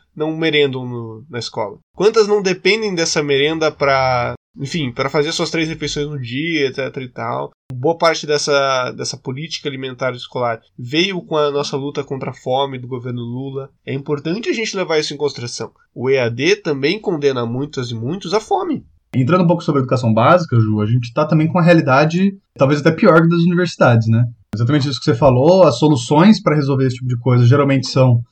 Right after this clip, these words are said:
Speaker 2: alguns vouchers, né, com valores super reduzidos, que com certeza não conseguem alimentar uma criança com duas ou três refeições, dependendo do, do horário dela na aula. E ainda recai sobre a família a responsabilidade de conseguir preparar isso, né? Como você falou antes, geralmente cai em cima das mães a responsabilidade de comprar, se expor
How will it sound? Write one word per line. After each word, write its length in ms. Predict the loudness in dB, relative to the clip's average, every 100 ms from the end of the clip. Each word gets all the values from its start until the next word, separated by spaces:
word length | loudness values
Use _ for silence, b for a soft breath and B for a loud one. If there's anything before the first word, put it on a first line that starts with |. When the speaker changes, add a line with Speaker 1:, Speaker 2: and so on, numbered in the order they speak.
| _
Speaker 2:
alguns 360 | 0 4 6 6
vouchers, 760 | 6 8 6 4 0 0 0
né, 360 | 0 0 0 0
com 80 | 2
valores 360 | 2 4 2 2
super 220 | 2 4
reduzidos, 400 | 4 4 4 2
que 80 | -4
com 140 | -2
certeza 320 | 0 2 2
não 100 | 0
conseguem 280 | 0 0 2
alimentar 340 | 2 2 2 2
uma 120 | 0
criança 340 | 0 0 0
com 140 | 2 4
duas 220 | 6 4
ou 100 | 4
três 220 | 2 0
refeições, 500 | 0 -2 0 -2 0
dependendo 500 | 0 2 4 6 6
do, 400 | 4 2 0 -2 -8 0
do 120 | 4
horário 320 | 6 8 8
dela 200 | 8 6
na 120 | 6
aula. 340 | 6 4 2 -2 _ 0
E 120 | 4
ainda 420 | 6 8 8 8
recai 320 | 4 4 4
sobre 160 | 4 2
a 20 |
família 240 | 2 0
a 40 | -2
responsabilidade 500 | -4 -4 2 2 2
de 60 |
conseguir 260 | -2 -4 -2
preparar 400 | 0 2 6 6
isso, 420 | 6 4 0 -4
né? 160 | -4 -4 -6
Como 200 | -2 2
você 200 | 2 2
falou 260 | 2 4 6
antes, 160 | 6 6
geralmente 380 | 4 4 2
cai 140 | 2 2
em 40 |
cima 160 | 2 4
das 160 | 4
mães 360 | 6 6 6 4
a 40 |
responsabilidade 540 | 0 -4 -2 2 4 4
de 80 | 2
comprar, 520 | 0 0 2 2 0
se 180 | -6 -14
expor 460 | -4 0 2 2